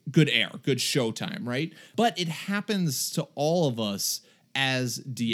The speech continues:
Ms. So first of all, kinda don't worry about that. And I think improv, the more and more you do it, the better you will get at it.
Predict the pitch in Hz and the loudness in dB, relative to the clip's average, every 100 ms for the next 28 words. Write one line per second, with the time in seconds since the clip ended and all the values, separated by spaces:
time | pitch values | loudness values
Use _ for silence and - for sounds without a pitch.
0 | 104 104 110 160 151 220 185 156 131 123 | 0 -2 -4 -4 -4 -4 -6 -4 -4 -4
1 | - 185 151 127 123 160 208 180 131 143 | -4 -2 0 -2 -2 -4 -4 -6 -4 -2
2 | 151 123 117 113 123 120 120 135 156 202 | -2 -2 -6 -6 -6 -6 -4 -4 -2 -2
3 | - 170 175 170 143 127 117 - _ _ | -2 0 0 2 2 2 0 -6 _ _
4 | _ - 131 139 170 185 175 147 147 139 | _ -2 2 2 4 4 4 4 4 4
5 | 139 135 113 98 120 131 131 123 - _ | 0 -2 -4 0 4 6 6 2 -4 _
6 | - 117 117 98 139 156 160 151 - 127 | -10 -6 -6 -2 0 2 4 2 0 -2
7 | 131 127 123 113 110 - _ _ - 113 | 2 2 2 -2 -4 -12 _ _ -12 -2
8 | 117 117 104 95 92 92 | 0 0 0 -2 -2 -4